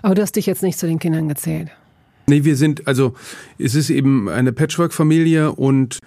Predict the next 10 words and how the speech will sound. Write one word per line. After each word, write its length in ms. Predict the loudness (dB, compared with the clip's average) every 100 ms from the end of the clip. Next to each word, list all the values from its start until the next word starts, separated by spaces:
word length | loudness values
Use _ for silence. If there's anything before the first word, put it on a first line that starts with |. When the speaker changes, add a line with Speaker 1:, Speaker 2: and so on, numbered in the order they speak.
| -20 -20 -20 -20 -20 -20 _ 0
Speaker 2:
Kinder 720 | 2 4 2 2 0 -4 -6 -2
permanent 580 | 0 2 2 2 2
und 260 | 0 -4 -2
Kinder 220 | 0 2
im 100 | 2
Internat 480 | 2 2 2 0 0
und 140 | -4
Kinder 220 | -2 0 2
am 100 | 2
Wochenende. 400 | 2 2 -2